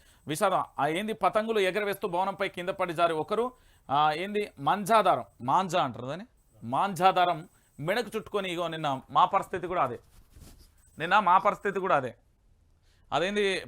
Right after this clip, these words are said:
పరేడ్ గ్రౌండ్ మీద బండి మీద పోయి అక్కడ ఆగినాం మేము. ఆ నిమ్మకాయ సోడా తాగుదామని ఆ రోడ్డు పక్కన నిల్చుంటే అది చుట్టుకొని ఒక ఊపిరి ఆడకుండా పరిస్థితి అయిపోయింది. ఊపిరి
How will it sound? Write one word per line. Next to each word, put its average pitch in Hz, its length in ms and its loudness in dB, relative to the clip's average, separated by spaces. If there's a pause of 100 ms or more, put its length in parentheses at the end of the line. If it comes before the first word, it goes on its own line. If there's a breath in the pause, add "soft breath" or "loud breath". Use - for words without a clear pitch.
(100)
పరేడ్ 202 240 4
గ్రౌండ్ 190 320 0
మీద 180 160 -4
బండి 170 340 0
మీద 190 120 -6
పోయి 180 220 0
అక్కడ 156 220 -2
ఆగినాం 151 280 0
మేము. 107 120 -12 (880)
ఆ - 20 4
నిమ్మకాయ 202 400 0
సోడా 202 240 0
తాగుదామని 170 520 0
ఆ 160 40 0
రోడ్డు 156 220 -2
పక్కన 156 320 -4
నిల్చుంటే 143 380 -10
అది 165 120 -4
చుట్టుకొని 139 760 -8
ఒక 139 360 -2 (360 soft breath)
ఊపిరి 226 320 0
ఆడకుండా 170 340 0
పరిస్థితి 143 440 -10
అయిపోయింది. - 300 -14 (1160)
ఊపిరి 165 360 -4